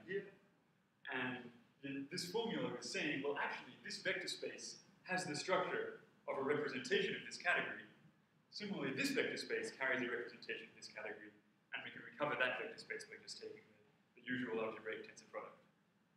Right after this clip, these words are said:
of those two, of those two modules, identifying the action of the category on either side.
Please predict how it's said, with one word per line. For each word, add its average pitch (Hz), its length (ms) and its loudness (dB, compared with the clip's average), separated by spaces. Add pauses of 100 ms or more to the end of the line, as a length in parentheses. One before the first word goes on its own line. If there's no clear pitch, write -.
(160)
of 92 160 -14
those 110 240 -6
two, - 160 -16 (320)
of - 160 -20
those 107 160 -18
two - 160 -16
modules, 110 560 -8 (320)
identifying 113 640 -4
the 107 80 -10
action 107 240 -18
of - 80 -20
the - 80 -20
category - 320 -18
on - 160 -20
either - 80 -20
side. - 240 -20